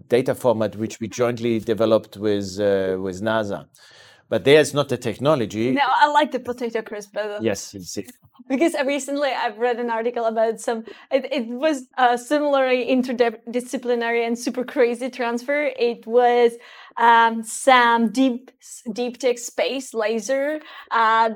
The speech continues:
Speaker 2: that was repurposed by s-, one startup, um, in, in our network to some skin booster, uh, beauty industry.
Speaker 1: Ah, yeah, I think this, no, we have, this is something, maybe, I think, uh, this is what you mean.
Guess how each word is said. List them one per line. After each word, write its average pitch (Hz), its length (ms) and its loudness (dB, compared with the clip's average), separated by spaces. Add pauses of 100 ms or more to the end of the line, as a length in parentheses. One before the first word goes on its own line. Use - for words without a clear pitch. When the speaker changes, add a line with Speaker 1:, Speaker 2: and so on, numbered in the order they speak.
Speaker 2:
that 226 400 0
was 233 300 2
repurposed 254 840 -2
by 233 160 2
s-, 226 160 -6
one 226 480 -4
startup, 240 560 2
um, 226 540 0
in, 220 580 -6 (520)
in 277 120 6
our 247 220 6
network 254 540 4 (360)
to 262 320 -2
some 254 240 -4
skin 277 640 -2
booster, 277 800 -4
uh, 247 140 2
beauty 254 500 -2
industry. 277 760 -2 (600)
Speaker 1:
Ah, 165 200 0
yeah, 165 240 0
I 147 40 0
think 165 260 -6
this, 135 220 -4
no, 143 140 -2
we 143 140 -2
have, 139 200 -4
this 151 200 -4
is 143 100 -6
something, 139 520 -6
maybe, 131 220 -6
I 117 60 -4
think, 135 340 -10
uh, 123 160 0
this 123 220 -8
is 110 100 -16
what 117 140 -6
you 117 80 -4
mean. 117 260 -4